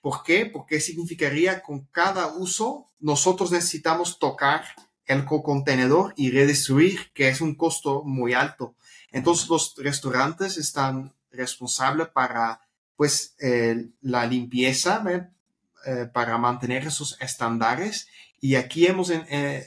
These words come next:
em, encontrado algunos restaurantes que ahí vienen como una barrera, como un trabajo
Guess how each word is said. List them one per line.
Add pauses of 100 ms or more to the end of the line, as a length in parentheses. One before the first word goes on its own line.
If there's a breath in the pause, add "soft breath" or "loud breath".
em,
encontrado
algunos
restaurantes (280 loud breath)
que
ahí
vienen
como
una
barrera,
como
un
trabajo